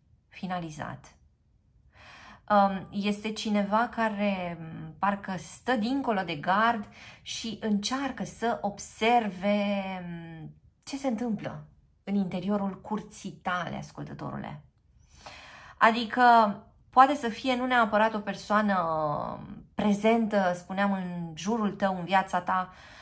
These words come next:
uh, poate că nu e o persoană pe care o vezi, poate că nu e o persoană cu care comunici, uh, dar, uh, această persoană, iată, are flăcări în priviri,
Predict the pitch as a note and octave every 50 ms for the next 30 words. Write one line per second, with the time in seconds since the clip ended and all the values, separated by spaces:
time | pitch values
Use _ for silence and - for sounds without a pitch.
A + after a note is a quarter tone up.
0 | - - _ - F#3+ F#3+ F#3 F#3 F#3 - - _ _ _ - A#3 G#3+ G#3+ A3 A3
1 | A#3+ B3 A#3 A#3 G#3+ - A3 G#3+ G#3 G#3 G3+ G3+ G3+ - G3+ G3 F#3+ F#3+ F3+ F3
2 | D#3 D#3 F#3+ G3 G3 G3 F3+ D#3 D3+ D3+ - - - - - _ _ _ _ _
3 | _ _ _ _ _ - F#3+ F#3 F#3 F3+ F#3+ G3+ G#3 G3+ G3+ F#3+ - G3+ G3 G3
4 | F3+ F3 F3 F#3+ F#3+ F#3 F3+ - - F3 E3+ E3 F3 G#3 A#3+ A3+ F3 D#3 D3+ -
5 | - - - - - - - - - - - - _ _ _ - - F#3 F#3 F3+
6 | F3+ F3+ E3+ D#3+ E3+ G3 G#3 G#3 G#3 G#3 G3+ G3+ G3+ G#3 G3+ G3 F#3 - - G#3
7 | G#3 A#3+ A#3 - - A3+ G#3+ G3+ F#3+ F#3 - - A3+ A3+ A3 G#3 G#3 G3+ F#3+ F#3
8 | F3+ - - G3 F#3+ G3 - F#3+ F3 E3+ D#3 - - - _ _ - F#3 F#3 F#3
9 | F3+ F3 - - G#3+ A#3 A#3 A#3 - G3 F#3+ F#3 - - _ F#3 F#3+ F#3+ F3+ -
10 | G3 F#3 F3+ D#3+ D#3 F#3 A3 G#3 F3+ D#3 D3+ -